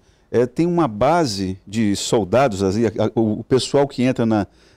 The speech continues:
na, aquelas primeiras fileiras militares ali do Corpo de Bombeiros é bem pequeno. É, tem uma, uma, uma cabeça de oficiais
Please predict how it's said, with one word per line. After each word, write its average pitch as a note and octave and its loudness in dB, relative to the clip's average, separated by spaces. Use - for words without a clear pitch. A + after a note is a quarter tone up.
na, G2+ -2
aquelas A2+ -2
primeiras C3+ 0
fileiras A2+ 0
militares G2+ 0
ali G2 0
do G2 -4
Corpo - -2
de G2 -16
Bombeiros G2+ -2
é B2+ 2
bem C3+ -2
pequeno. D3 -2
É, - -4
tem E3+ 2
uma, D#3+ 2
uma, G#2 -2
uma A#2 -2
cabeça A2+ 0
de G2+ 0
oficiais B2+ -2